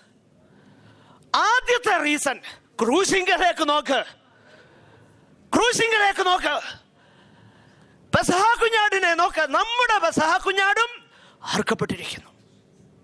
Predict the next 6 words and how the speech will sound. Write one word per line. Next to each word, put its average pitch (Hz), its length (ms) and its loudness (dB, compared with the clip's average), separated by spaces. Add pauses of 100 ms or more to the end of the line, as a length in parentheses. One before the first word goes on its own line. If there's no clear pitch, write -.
(2500)
യേശു 392 360 2
കർത്താവ് 359 340 0
ഇതിനെക്കുറിച്ച് 330 560 0
വളരെ 311 380 2
വ്യക്തതയോടെ 311 680 0
പഠിപ്പിച്ചിട്ടുണ്ട്. 254 600 -2